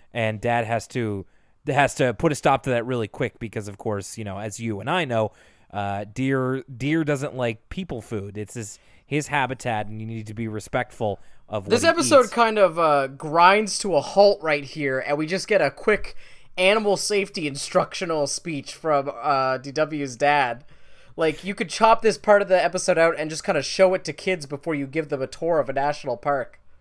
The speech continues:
Speaker 1: Yeah, it's not quite the most subtle that these kinds of themes have ever been in Arthur. It's definitely, uh, putting that kind of stuff wholesale into their script. Uh, but, <laughs> uh, Dad does say, "You wouldn't like it if somebody came into your house and fed you strange food."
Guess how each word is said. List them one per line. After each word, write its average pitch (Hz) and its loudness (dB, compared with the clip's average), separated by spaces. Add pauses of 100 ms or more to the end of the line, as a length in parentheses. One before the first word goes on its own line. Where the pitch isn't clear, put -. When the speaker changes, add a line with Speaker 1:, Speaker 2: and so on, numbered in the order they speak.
(300)
Speaker 1:
Yeah, 208 4
it's 208 -2
not 269 4
quite 240 0
the 160 0
most 160 0
subtle 131 4
that 113 -2
these 123 -4
kinds 120 -4
of 113 -12
themes 113 -6
have 117 -6
ever 110 -2
been 101 -4
in 110 -8
Arthur. 107 -2
It's 98 -10
definitely, 120 -4 (440)
uh, 98 -2
putting 160 2
that 139 2
kind 143 -2
of 120 -6
stuff 135 2
wholesale 123 -2
into 113 -8
their 107 -6
script. - -2 (420)
Uh, 123 6
but, 135 -2 (300)
<laughs> - -20
uh, 123 2
Dad 135 2
does 139 2
say, 131 4
"You 123 0
wouldn't 202 0
like 127 2
it 131 -2
if 120 -10
somebody 127 -2
came 120 -4
into 113 -4
your 120 -2
house 117 0
and 110 -6
fed 117 -2
you 143 -4
strange 107 -6
food." 101 -6